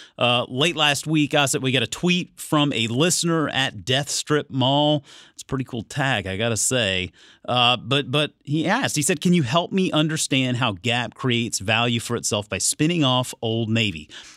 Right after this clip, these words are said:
Won't Gap be less valuable without one of its best assets?" And, you know, I could have gone into the weeds last week, Osset, and answered that question. But you know what? Hey, listen, man,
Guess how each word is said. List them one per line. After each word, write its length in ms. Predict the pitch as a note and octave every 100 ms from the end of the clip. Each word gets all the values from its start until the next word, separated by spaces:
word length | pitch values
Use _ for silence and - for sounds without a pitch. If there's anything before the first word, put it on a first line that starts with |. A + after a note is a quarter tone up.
| _
Won't 300 | - B2 F3+
Gap 300 | D#3 C3 C3 B2
be 120 | G#2+
less 320 | G2 A2+ B2+
valuable 560 | G#2 A#2+ C#3+ A2 G2+ G2+
without 380 | G#2+ A2 C3 G#2
one 220 | G2 A2+
of 80 | C3
its 120 | C3+
best 280 | - A2+ -
assets?" 640 | G3 A3+ - F#3 - - - - - -
And, 480 | D#3 E3 D#3+ D#3+ D3 _ _
you 260 | - - G#3+
know, 180 | A3 G#3
I 80 | A3
could 300 | G#3+ - B3
have 140 | B3+ C#3+
gone 320 | F3 F3 F3
into 440 | D#3 D3+ D#3+ E3
the 100 | C#3+
weeds 500 | B2+ A#2+ A#2+ B2+ A2
last 400 | G#2+ A2+ A#2 -
week, 280 | A#2+ A#2 A2
Osset, 340 | A2+ A2 B2+
and 80 | G2+
answered 340 | G2+ A2 A#2 G#2
that 140 | A2
question. 380 | - B2 A#2+ D3
But 80 | F#3
you 80 | A3
know 100 | B3
what? 300 | C4 C#4+ C#4
Hey, 180 | A3 D#3
listen, 280 | D#3+ - D#3
man, 140 | D#3+